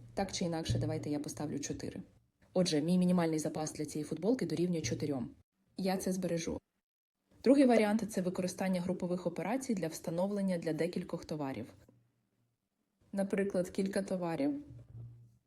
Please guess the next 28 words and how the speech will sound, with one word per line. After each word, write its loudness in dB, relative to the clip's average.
А -2
ми 2
переходимо -2
до 0
вибраного 0
і -6
інші. -4
І -4
тут 0
у 0
нас 0
є 2
ця -2
кнопка 0
«Мінімальний 0
запас». -4
Щоб -4
встановити 0
мінімальний 0
запас -4
для -2
кількох -6
товарів -4
одразу. -6
Це -10
буде -2
п'ять. -6
Застосувати. -2